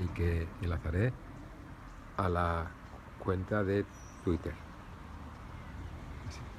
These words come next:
así es que dentro de unas horas los pu-, los publicaré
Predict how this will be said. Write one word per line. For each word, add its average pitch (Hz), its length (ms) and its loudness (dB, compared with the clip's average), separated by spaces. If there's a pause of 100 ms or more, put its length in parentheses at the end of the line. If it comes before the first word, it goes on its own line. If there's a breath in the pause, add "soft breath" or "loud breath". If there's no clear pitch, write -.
así 92 160 2
es - 80 2
que 107 140 6
dentro 90 280 6
de 87 100 6
unas 85 240 2
horas 117 260 8 (1600)
los 87 340 4 (520)
pu-, 85 180 6 (160)
los 87 180 4
publicaré 90 680 6